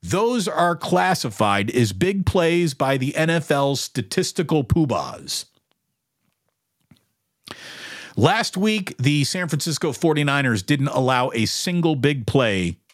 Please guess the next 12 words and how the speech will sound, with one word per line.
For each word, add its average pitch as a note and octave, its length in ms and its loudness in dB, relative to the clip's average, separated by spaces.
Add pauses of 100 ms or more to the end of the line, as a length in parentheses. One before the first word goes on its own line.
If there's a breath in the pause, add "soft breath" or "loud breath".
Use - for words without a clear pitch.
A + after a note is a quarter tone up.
(240)
for A2+ 100 2
the G#2 80 2
New G#2+ 80 4
York A2 300 0
Giants. E2+ 580 -4 (1500 loud breath)
It's F#3 240 0
the G3+ 120 -4
first B3+ 440 -2
time A#3 280 0
in F3 140 2
twenty A#3+ 580 -2
years G3+ 1120 0